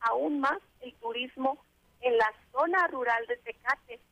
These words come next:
ya que, como bien dijeron, el pueblo mágico no es únicamente las ocho manzanas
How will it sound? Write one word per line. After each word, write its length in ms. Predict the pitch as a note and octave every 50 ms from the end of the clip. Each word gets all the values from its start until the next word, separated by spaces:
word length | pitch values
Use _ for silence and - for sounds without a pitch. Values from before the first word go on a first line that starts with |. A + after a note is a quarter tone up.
| _ _ _ _ _ _ _ _
ya 180 | - C#4 D4+ D#4+ -
que, 100 | - D#4+
como 320 | - - C#4+ B3+ B3 A3 A3+
bien 240 | A3+ A#3 A#3+ B3 B3+
dijeron, 580 | C#4+ C#4 - - - B3 A#3+ B3 A#3 G3 G3 - _ _ _ _ _ _ _ _ _ _ _ -
el 180 | B3 A#3+ A#3 - _
pueblo 420 | C4+ C#4 D4 D#4+ E4 E4 E4 E4 D#4
mágico 720 | C#4+ C#4 C4+ C4+ C4+ - - C4 - _ - C4 C4+ - _ _ _ _ _ _ -
no 380 | B3 A#3+ A#3+ C4+ D4 D#4+ D#4 - - _ _ _ _ _ -
es 220 | B3+ C4+ C4 C#4+ - _ _ _ _
únicamente 840 | C4 C4+ C#4 D4+ D4+ - B3 A#3 A3 A3 A3+ A#3 - _ C4 B3+ C4+ - _ _ _ _ _
las 200 | - B3 A#3 A3+ A#3 - _ _ _ _ _ _ _
ocho 380 | - C#4 E4+ A4 - - E4+ D#4
manzanas 840 | C#4 B3 A3+ A3+ A3 - - - A#3 C#4+ A4+ B4 A#4 F4 G#3+ -